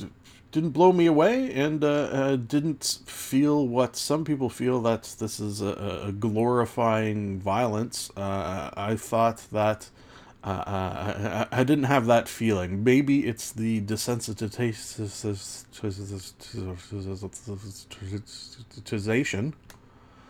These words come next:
uh, from watching, uh, violent movies from a very young age, but, uh, you know, sure, it was violent, but no more than other things I've seen. Look at some Quentin Tarantino mo-,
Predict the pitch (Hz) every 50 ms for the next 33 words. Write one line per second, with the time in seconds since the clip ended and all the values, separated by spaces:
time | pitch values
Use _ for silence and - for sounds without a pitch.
0 | - - - - - - - - - 107 104 104 101 98 - - 127 117 113 113
1 | 110 107 104 - - 117 110 107 104 101 101 - 107 104 98 98 95 98 98 92
2 | 104 104 104 117 110 110 107 107 110 107 104 - - 113 113 110 107 110 107 110
3 | 107 101 - - - - - - - - - - - - - - - - - -
4 | 107 107 104 104 101 104 101 - 107 107 95 98 104 104 123 127 120 113 113 113
5 | 113 110 107 104 104 107 123 151 156 131 - - - - 120 113 - 117 120 127
6 | 151 202 233 147 101 120 - - - 117 117 - - 135 151 156 - - - 180
7 | 185 185 156 165 135 127 131 135 147 165 185 196 - - - 117 95 107 135 143
8 | 147 143 135 135 135 117 113 110 110 107 104 98 - - - 123 175 160 104 98
9 | 95 104 107 101 92 90 - 95 107 127 127 123 131 139 117 - - 127 127 131
10 | 127 117 - 143 120 123 113 127 127 131 131 117 - 135 143 143 123 101 90 -